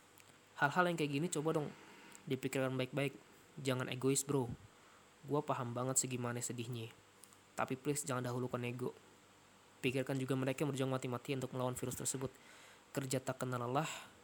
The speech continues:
dua puluh empat jam demi menyelamatkan nyawa seseorang. Dan kalian dengan tidak berakhlak, dengan tidak berakhlaknya bawa pulang paksa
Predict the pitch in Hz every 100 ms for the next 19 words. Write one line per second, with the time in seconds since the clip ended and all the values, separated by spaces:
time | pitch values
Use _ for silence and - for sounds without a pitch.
0 | - - - 147 131 127 127 - 131 113
1 | 131 - - - - - - - - -
2 | 123 131 143 131 123 120 - 135 120 117
3 | - 113 117 113 123 - - - - -
4 | 135 123 127 120 127 143 139 - 131 131
5 | 131 131 127 113 120 120 123 - - -
6 | 190 - 135 131 135 127 - 113 127 123
7 | - 143 - - - - - - - 131
8 | 123 127 127 127 120 - 123